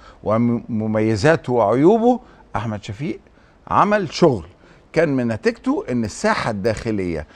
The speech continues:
ب-، ب-، ب-، ببلاش ادوا له خمسين في المية. ال-،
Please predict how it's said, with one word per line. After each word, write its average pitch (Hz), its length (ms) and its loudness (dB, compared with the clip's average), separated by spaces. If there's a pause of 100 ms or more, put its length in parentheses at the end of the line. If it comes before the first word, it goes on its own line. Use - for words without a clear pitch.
(360)
ب-، 95 240 -8 (140)
ب-، 117 420 0
ب-، 113 300 2
ببلاش 165 760 2 (420)
ادوا 147 220 2
له 156 80 2
خمسين 123 340 -8
في - 100 -18
المية. 71 340 -14 (960)
ال-، 104 440 2